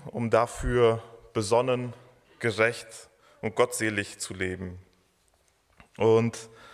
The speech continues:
ja, Vers dreizehn beginnt eigentlich genauso wie mit Vers zwölf auch mit der Konjunktion in dem. In dem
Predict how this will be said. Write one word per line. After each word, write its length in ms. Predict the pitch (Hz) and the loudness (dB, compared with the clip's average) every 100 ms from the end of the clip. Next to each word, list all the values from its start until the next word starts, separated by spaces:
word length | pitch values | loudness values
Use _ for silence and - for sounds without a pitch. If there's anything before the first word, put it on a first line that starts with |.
| - - - - _ _ _ _ _ | -20 -20 -20 -20 _ _ _ _ _
ja, 180 | 120 120 | 2 2
Vers 320 | - 120 - | 2 0 0
dreizehn 600 | - 127 151 - 156 156 156 - - _ _ _ _ _ _ _ _ _ _ | 2 2 0 0 0 0 -8 -16 -20 _ _ _ _ _ _ _ _ _ _
beginnt 460 | - 117 123 135 131 - - _ _ _ _ _ _ _ _ | -6 -2 0 0 -2 -12 -18 _ _ _ _ _ _ _ _
eigentlich 460 | 110 117 127 113 | -4 -2 -6 -4
genauso 360 | - 117 123 123 | -2 0 0 -2
wie 80 | 123 | -4
mit 200 | 123 123 | -4 -6
Vers 380 | - - 117 - | -4 0 0 -2
zwölf 260 | - 127 | 0 2
auch 160 | - 123 | 2 0
mit 160 | 123 120 | 0 -2
der 60 | |
Konjunktion 720 | 113 120 120 117 - 123 127 | 0 -2 -2 -4 -2 0 0
in 200 | 110 117 | 0 -2
dem. 420 | 101 123 117 95 90 - - - - - - - - _ _ _ _ | 0 2 2 0 -6 -14 -20 -20 -20 -20 -20 -20 -20 _ _ _ _
In 180 | - 113 | -2 2
dem 360 | 113 135 160 | 2 2 0